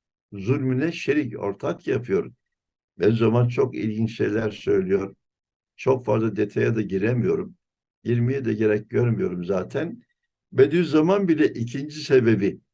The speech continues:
camilerde, mescitlerde duaların kabul olmamasının birinci sebebi bu diyor. Zalimlere taraftar olmaktan dolayı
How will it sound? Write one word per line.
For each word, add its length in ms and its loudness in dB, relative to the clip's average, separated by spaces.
camilerde, 760 0
mescitlerde 840 -2
duaların 560 0
kabul 320 -4
olmamasının 920 -2
birinci 380 -2
sebebi 540 -4
bu 100 -2
diyor. 320 2
Zalimlere 680 2
taraftar 440 -2
olmaktan 680 -2
dolayı 440 0